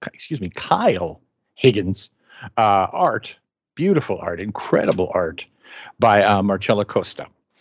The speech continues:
So, you're reading this comic and you say to yourself, "Wow, this is kind of cool."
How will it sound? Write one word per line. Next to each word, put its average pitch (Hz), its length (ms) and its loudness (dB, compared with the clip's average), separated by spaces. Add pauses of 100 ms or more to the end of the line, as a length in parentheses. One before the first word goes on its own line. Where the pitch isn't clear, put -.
(220)
So, 147 320 2
you're 123 160 -2
reading 190 220 2
this 170 120 -2
comic 123 400 -2
and 107 100 -2
you 107 60 0
say 117 240 2
to 107 60 0
yourself, 104 420 0
"Wow, 110 240 4
this 87 140 -10
is 92 100 -8
kind 87 220 -4
of 85 80 -8
cool." 120 440 2